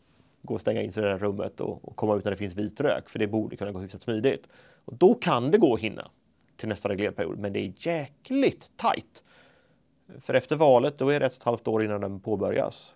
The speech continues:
Och det, mm, jag vet inte. Och jag vet inte om det går att göra så att man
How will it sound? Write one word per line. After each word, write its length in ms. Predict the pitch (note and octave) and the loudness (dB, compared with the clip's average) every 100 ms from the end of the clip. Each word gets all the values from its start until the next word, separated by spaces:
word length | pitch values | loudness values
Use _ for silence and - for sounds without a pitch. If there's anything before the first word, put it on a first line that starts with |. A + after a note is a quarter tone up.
| _ | _
Och 140 | - | -18
det, 300 | - - - - C#3 _ _ _ - | -12 -8 -8 -8 -16 _ _ _ -16
mm, 340 | C4 B3+ C4 B3 - _ _ _ _ _ _ _ - | -8 0 0 0 -6 _ _ _ _ _ _ _ -6
jag 100 | C#3+ | -4
vet 160 | C#3+ | -4
inte. 160 | C#3+ C3+ | -4 0
Och 80 | C3 | 2
jag 80 | |
vet 120 | C#3 D#3 | 2 2
inte 140 | D#3+ | 0
om 80 | C#3+ | 2
det 80 | A#2+ | 4
går 200 | B2 A#2 | 4 4
att 60 | |
göra 240 | A#2 A2 A2 | 6 4 4
så 120 | A2+ | -2
att 100 | - | -2
man 160 | G#2+ | -8